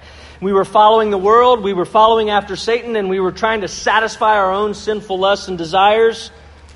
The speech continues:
And we've gone from being shackled to being set free.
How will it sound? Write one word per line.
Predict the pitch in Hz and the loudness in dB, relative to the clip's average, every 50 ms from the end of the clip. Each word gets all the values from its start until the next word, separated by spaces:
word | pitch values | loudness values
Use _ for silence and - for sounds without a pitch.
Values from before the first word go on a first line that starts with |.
| - - - _ _ _ _ _ _ - - - - - - - - - - _ _ _ _ _ _ _ _ _ - - - - - - - - - - - - - _ _ - - _ _ - - - - - - - - - - - _ - - - _ | -20 -20 -20 _ _ _ _ _ _ -20 -20 -20 -20 -20 -20 -20 -20 -20 -20 _ _ _ _ _ _ _ _ _ -20 -20 -20 -20 -20 -20 -20 -20 -20 -20 -20 -20 -20 _ _ -20 -20 _ _ -20 -20 -20 -20 -20 -20 -20 -20 -20 -20 -20 _ -20 -20 -20 _
And | - 143 | -12 -10
we've | 151 156 143 | -8 -8 -8
gone | 147 165 165 170 165 | -6 -4 -4 -4 -4
from | - 160 147 | -6 -8 -6
being | 160 156 151 147 | -6 -6 -6 -6
shackled | 147 - 190 175 180 175 - 190 165 | -6 -4 -2 -2 -2 -2 -6 -12 -14
to | 147 | -12
being | 135 143 151 147 147 | -10 -10 -10 -10 -10
set | - - - 156 - | -12 -12 -12 -12 -12
free. | - - - 151 131 117 104 101 | -14 -18 -18 -18 -16 -18 -18 -20